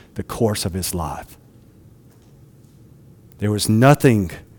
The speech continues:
at this point that the angel of the Lord could say to Balaam to change his course, 'cause he had already decided.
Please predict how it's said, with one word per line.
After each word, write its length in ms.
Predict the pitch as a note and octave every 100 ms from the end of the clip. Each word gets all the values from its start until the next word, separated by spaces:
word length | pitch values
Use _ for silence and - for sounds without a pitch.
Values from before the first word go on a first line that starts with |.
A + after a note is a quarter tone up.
| - - G2+
at 140 | G2+
this 220 | C3 C3+
point 500 | - - C#3+ B2 F#2+
that 140 | G#2 G#2+
the 180 | G2+
angel 300 | A2+ C3+ C3+ C3+
of 80 | C3+
the 60 | C3
Lord 240 | C3 B2
could 140 | A2+ -
say 360 | - B2+ A#2
to 160 | A#2 G#2
Balaam 480 | G#2+ A2 G#2 E2+ - - - -
to 100 | -
change 380 | - A2+ G#2+ G2+
his 140 | G2+
course, 300 | - G#2 F#2
'cause 200 | - G2+
he 180 | - A2+
had 80 | G#2
already 580 | F#2+ G#2 A2+ A#2+ B2+ B2 - - -
decided. 680 | F#2 - G2 F2+ D#2 D#2